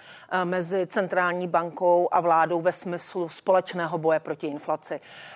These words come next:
Po-, eh, potom jsme volali už dlouhá léta, že není možné, aby rozpočet šel jiným směrem než, eh, centrální banka, než měnová politika. A v loňském roce se podařilo to, že obě dvě tyto instituce, které mají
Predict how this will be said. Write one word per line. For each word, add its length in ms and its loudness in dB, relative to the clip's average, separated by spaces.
Po-, 140 2
eh, 40 6
potom 540 2
jsme 240 0
volali 400 4
už 120 -2
dlouhá 320 2
léta, 420 0
že 160 -4
není 220 -4
možné, 500 -2
aby 480 4
rozpočet 500 -4
šel 160 -4
jiným 300 -2
směrem 520 -4
než, 280 -6
eh, 60 -2
centrální 560 -4
banka, 280 -4
než 160 -12
měnová 320 -2
politika. 540 -4
A 80 2
v 40 0
loňském 380 0
roce 220 -4
se 140 -6
podařilo 520 0
to, 320 -2
že 340 0
obě 280 4
dvě 180 -2
tyto 280 -6
instituce, 720 -6
které 340 -2
mají 440 0